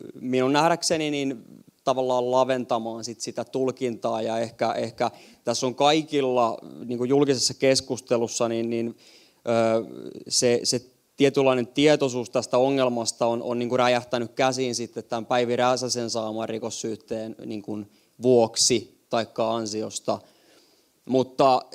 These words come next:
tässä niin, niin varmaan paneelikeskustelussa Päivi tulee itse kertoa siitä tarkemmin, mutta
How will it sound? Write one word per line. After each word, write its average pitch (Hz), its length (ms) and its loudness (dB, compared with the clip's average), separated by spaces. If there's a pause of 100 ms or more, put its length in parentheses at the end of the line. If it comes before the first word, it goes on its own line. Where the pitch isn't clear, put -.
(120)
tässä 180 360 2
niin, 175 220 2
niin 156 180 0
varmaan 156 400 2
paneelikeskustelussa 139 960 0
Päivi 143 320 2
tulee 123 320 0
itse 143 220 -2
kertoa 120 520 0
siitä 120 360 -2
tarkemmin, 139 800 0
mutta 117 500 -2